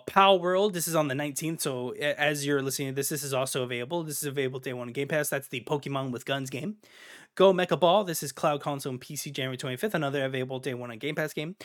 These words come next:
Brotato, I've heard a lot of people actually really like this game. This is January thirtieth, cloud, console, and P C. That's, it's like, it, it says it's a roguelike arena shooter. I saw a lot of people liking this. You're literally a potato that can have guns.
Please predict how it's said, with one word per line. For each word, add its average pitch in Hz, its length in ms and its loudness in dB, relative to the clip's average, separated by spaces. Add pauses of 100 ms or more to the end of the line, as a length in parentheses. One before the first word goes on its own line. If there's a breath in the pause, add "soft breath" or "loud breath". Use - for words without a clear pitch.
(260 loud breath)
Brotato, 175 600 4
I've 131 160 0
heard 165 120 4
a 151 60 2
lot 147 160 2
of 147 80 -4
people 151 180 0
actually 143 280 2
really 135 200 -2
like 120 220 -4
this 127 140 -4
game. 113 220 -8
This 127 120 -6
is 135 60 -8
January 147 360 -2
thirtieth, 131 400 -2
cloud, 127 300 -2
console, 131 320 -6
and 113 100 -14
P 143 200 -10
C. 131 240 -4
That's, 120 260 -6 (100)
it's 175 140 -4
like, 160 160 -2
it, 151 220 -4
it 147 100 -8
says 156 160 0
it's 139 100 -4
a 139 40 -2
roguelike 185 440 2
arena 156 300 0
shooter. 120 260 -8
I 143 40 -4
saw 254 140 -6
a 220 40 -4
lot 190 120 -2
of 170 60 -8
people 139 200 -8
liking 123 200 -6
this. 104 140 -14 (300 loud breath)
You're 165 100 2
literally 214 300 8
a 165 40 2
potato 131 400 -2
that 113 140 -2
can - 120 -18
have 123 180 -4
guns. 117 280 -12